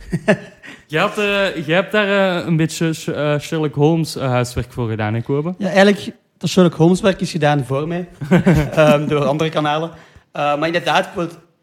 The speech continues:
Speaker 1: ja, Henry is eigenlijk in de laatste tien doelpunten na elkaar betrokken geweest.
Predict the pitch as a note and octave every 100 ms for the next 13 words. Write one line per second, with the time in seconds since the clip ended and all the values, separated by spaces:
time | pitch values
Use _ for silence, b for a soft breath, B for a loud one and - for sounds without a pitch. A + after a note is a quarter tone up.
0 | _ _ _ _ D3+ F3+ C#3+ C3+ D3 D3+
1 | E3 E3 E3+ D3+ C3+ C#3+ D#3 - E3 -
2 | - _ F#3+ F3+ D#3 E3 - E3 D3+ D#3
3 | D#3+ D3+ D3 - - F3 E3+ F3 -